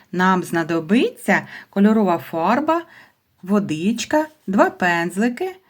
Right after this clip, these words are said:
ватна паличка, аркуш білого паперу та серветка. Будемо промочувати та витирати наші пензлики.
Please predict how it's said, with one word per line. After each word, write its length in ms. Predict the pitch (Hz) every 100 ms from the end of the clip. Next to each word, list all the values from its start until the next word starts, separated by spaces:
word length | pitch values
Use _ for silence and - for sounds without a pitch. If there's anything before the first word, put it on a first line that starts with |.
| _ _ _ -
ватна 400 | 214 240 196 175
паличка, 840 | - 147 139 196 269 - 320 349 - _ _ _
аркуш 500 | 262 381 - 214 208
білого 680 | 180 226 277 226 180 165 - _
паперу 680 | - 202 - 151 151 214 392 - - _
та 160 | - 392
серветка. 720 | - 247 160 139 135 - 160 - _
Будемо 500 | 165 160 160 165 160 - - - _
промочувати 1080 | - 185 185 262 - 269 190 - 160 156 -
та 120 | 196
витирати 640 | 185 170 190 262 427 269 240 - - _ -
наші 560 | 202 302 339 262 247 - _ _ _ _ _ - -
пензлики. 640 | 170 139 135 139 135 139